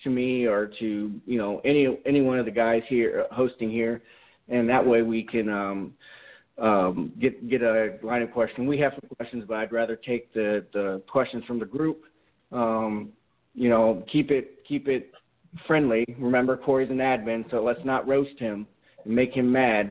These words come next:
So, uh, you know, Grandpa Corey, you know, we don't want him, uh, angry and dropping people. So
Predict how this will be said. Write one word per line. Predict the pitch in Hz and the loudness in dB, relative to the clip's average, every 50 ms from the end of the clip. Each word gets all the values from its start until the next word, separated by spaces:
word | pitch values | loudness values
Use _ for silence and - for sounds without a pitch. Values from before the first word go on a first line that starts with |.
| - _ - | -8 _ 2
So, | 127 117 110 107 107 104 110 117 101 110 110 107 107 104 107 | 4 4 4 4 0 -2 -4 -4 -4 -4 -2 -2 -2 -4 -8
uh, | - _ - | -14 _ -6
you | 131 120 | -4 -2
know, | 113 110 95 | -2 -2 0
Grandpa | 104 127 131 123 131 127 120 | 0 0 0 2 2 0 0
Corey, | - 151 143 139 131 123 113 - - - - | 2 2 2 2 2 0 -4 -8 -12 -18 -12
you | 135 131 120 | -8 -6 -4
know, | 113 107 104 107 - - _ _ _ _ _ _ _ | -2 -2 -4 -6 -8 -12 _ _ _ _ _ _ _
we | 123 131 | 0 2
don't | 131 127 131 | 2 2 4
want | 131 131 113 117 | 2 0 0 -2
him, | 127 131 123 120 117 113 | -2 -2 0 0 2 2
uh, | 110 107 110 107 107 - - _ _ _ - - - - - | 0 0 -2 -4 -6 -10 -18 _ _ _ -20 -18 -10 -2 0
angry | 131 117 123 120 113 113 | 2 4 4 4 4 4
and | 110 104 | 4 4
dropping | 117 120 117 113 - 120 104 | 4 4 4 2 -2 -6 -8
people. | 107 107 98 - 95 98 101 - - | -8 -8 -8 -8 -8 -10 -10 -6 -8
So | 123 - - - | -8 -6 -6 -10